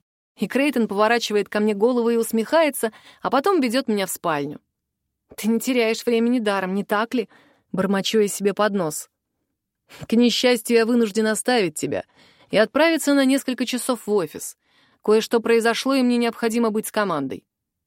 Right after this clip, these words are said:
«Ты заставляешь их работать посреди ночи в Новый год?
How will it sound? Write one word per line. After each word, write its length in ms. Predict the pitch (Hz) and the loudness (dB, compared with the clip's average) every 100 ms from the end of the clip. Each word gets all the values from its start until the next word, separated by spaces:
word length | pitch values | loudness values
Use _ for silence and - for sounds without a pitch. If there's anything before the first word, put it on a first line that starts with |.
| _ _ _ _ | _ _ _ _
«Ты 100 | - | -6
заставляешь 640 | 208 214 226 208 220 262 - | -4 -2 0 2 2 0 -2
их 120 | 226 | -2
работать 420 | 220 202 247 247 | -2 0 -2 -2
посреди 360 | 226 220 220 226 | -4 -2 0 2
ночи 300 | 220 294 311 | 2 2 0
в 80 | 254 | 2
Новый 240 | 247 233 | 2 0
год? 360 | 185 240 403 | 0 0 0